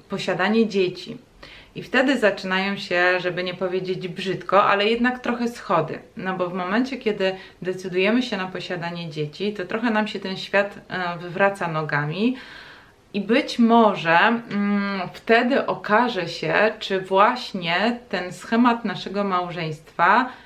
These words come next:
e, nie będzie powielany. Ten zły schemat, który gdzieś tam zaobserwowaliśmy u swoich rodziców, czy u rodziców, e,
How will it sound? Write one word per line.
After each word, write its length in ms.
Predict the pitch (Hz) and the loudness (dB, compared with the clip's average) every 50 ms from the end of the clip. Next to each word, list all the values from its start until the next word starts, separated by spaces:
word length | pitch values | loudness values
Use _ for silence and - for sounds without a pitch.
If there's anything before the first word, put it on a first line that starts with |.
| - - _ _ _ _ _ _ - | -20 -20 _ _ _ _ _ _ -8
e, 520 | - 180 185 185 180 180 180 175 175 175 175 165 | -6 -4 -2 -2 -2 -2 -2 -2 -4 -6 -8 -6
nie 220 | - 196 202 208 220 | -2 2 4 4 6
będzie 280 | 214 226 233 233 240 | 8 8 8 8 6
powielany. 680 | 233 - 220 208 202 202 214 196 190 185 165 151 147 - - - - - - | 2 0 -2 -2 2 2 2 4 6 4 4 2 0 -4 -8 -10 -14 -10 -4
Ten 380 | 202 202 196 196 190 185 - - | -4 -2 -2 -2 -6 -6 -8 -10
zły 280 | - 190 196 226 240 233 | -8 -4 0 2 2 2
schemat, 540 | 233 - - 175 156 151 151 151 - - - - | 0 -2 -6 -4 -4 -2 -4 -4 -6 -10 -18 -20
który 300 | - - - 180 170 175 | -16 -8 -6 -4 -4 -4
gdzieś 320 | 170 160 165 185 180 - | -4 -2 -4 -4 -4 -2
tam 200 | - 190 180 180 | -4 -6 -6 -4
zaobserwowaliśmy 1120 | 156 180 175 175 175 175 - - 185 180 170 175 175 170 175 175 175 170 - - 175 175 170 | -2 -2 -2 -2 -4 -6 -8 -8 -6 -6 -4 -4 -4 -2 -4 -4 -4 -6 -8 -10 -10 -10 -10
u 20 | |
swoich 500 | 156 - - - 175 175 170 165 - - | -12 -14 -12 -10 -8 -8 -8 -8 -10 -10
rodziców, 540 | 175 160 156 151 170 180 175 - 208 - - | -10 -8 -8 -10 -10 -12 -12 -12 -14 -14 -12
czy 160 | - - 185 | -10 -8 -6
u 220 | 175 175 175 175 | -6 -6 -6 -6
rodziców, 680 | 170 170 175 170 175 196 190 190 - 190 185 185 185 - | -4 -6 -6 -6 -6 -8 -10 -8 -6 -6 -6 -6 -6 -6
e, 600 | 170 165 165 165 165 165 160 165 165 165 165 165 | -2 -2 0 0 0 0 -2 -2 -2 -2 -4 -4